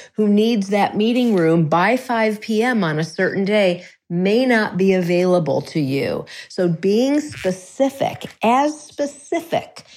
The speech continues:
as start and end times for your events before you talk to hotels about availability is crucial. You see, it's a s-, the little simple things that make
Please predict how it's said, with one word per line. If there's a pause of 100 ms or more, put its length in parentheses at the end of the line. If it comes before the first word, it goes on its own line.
(160)
as
start
and
end
times
for
your
events (280)
before
you
talk
to
hotels
about
availability (460)
is
crucial. (720)
You
see,
it's
a
s-,
the
little
simple
things
that
make